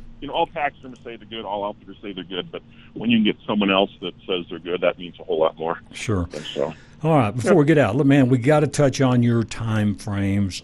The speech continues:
Speaker 2: of when you can have
Speaker 1: Yes.
Speaker 2: a product finished, because that is,
Speaker 1: Uh-huh.
Speaker 2: uh, it's, it's kind of unheard of. So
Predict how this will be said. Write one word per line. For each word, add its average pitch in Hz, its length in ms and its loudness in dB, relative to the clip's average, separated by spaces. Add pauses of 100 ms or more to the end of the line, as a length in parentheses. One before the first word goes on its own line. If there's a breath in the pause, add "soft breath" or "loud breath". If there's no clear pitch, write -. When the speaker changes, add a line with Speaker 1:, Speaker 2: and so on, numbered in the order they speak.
Speaker 2:
of 98 260 -10
when 104 240 0
you 104 160 0
can 101 160 -6
have 104 140 0
Speaker 1:
Yes. 101 80 2
Speaker 2:
a 104 80 -4
product 104 560 0
finished, 95 460 -2
because 98 440 -4
that 104 220 2
is, 98 260 -2
Speaker 1:
Uh-huh. 95 280 0
Speaker 2:
uh, - 20 -2 (460 loud breath)
it's, - 220 -12 (100)
it's 95 120 -12
kind 120 240 4
of 110 80 4
unheard 110 540 6
of. 87 240 4
So 107 280 4